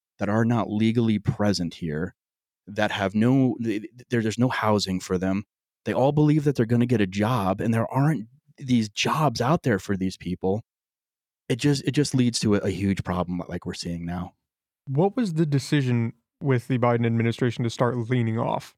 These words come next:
Speaker 2: enforcement?
Speaker 1: You know, i-, i-, if you look at a couple of things that have been signed since the Biden administration ha-, has, has come in, there, th-, you know, th-, there was a signatory agreement that was signed in Los Angeles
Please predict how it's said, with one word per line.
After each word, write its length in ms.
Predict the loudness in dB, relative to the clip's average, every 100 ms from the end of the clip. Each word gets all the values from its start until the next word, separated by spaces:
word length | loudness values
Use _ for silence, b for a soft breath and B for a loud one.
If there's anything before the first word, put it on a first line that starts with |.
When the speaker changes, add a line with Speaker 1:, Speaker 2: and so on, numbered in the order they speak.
| -4
Speaker 2:
enforcement? 600 | -2 -2 -4 -2 -6 -8 _ _ _ _ _ _ _ _ _ _ _ _ _ _ _ -4
Speaker 1:
You 80 | 2
know, 240 | 4 4
i-, 140 | 2 2
i-, 140 | 2 2
if 140 | 2
you 160 | 2 2
look 300 | 4 2 2
at 100 | 0
a 60 |
couple 320 | 2 0 2 2
of 100 | 2
things 340 | 0 0 0
that 120 | 0
have 80 | 0
been 120 | 0
signed 440 | -2 -2 0 0 0
since 140 | -4
the 100 | -4
Biden 260 | -2 0 2
administration 720 | 0 0 0 -2 -2 -4 -4
ha-, 180 | -6
has, 240 | -4 -6 -8
has 140 | -10
come 200 | -6 -2
in, 140 | 0 2
there, 280 | 2 0
th-, 180 | -2 -4
you 100 | 0
know, 100 | 0
th-, 160 | 0 -2
there 160 | 2
was 220 | 2 2 0
a 60 |
signatory 560 | 0 0 0 0 2 2
agreement 480 | 2 0 2 0 -2
that 80 |
was 100 | -4
signed 260 | -2 0 0
in 120 | 0
Los 260 | 0 -2 -2
Angeles 540 | -2 -2 -2 -4 -6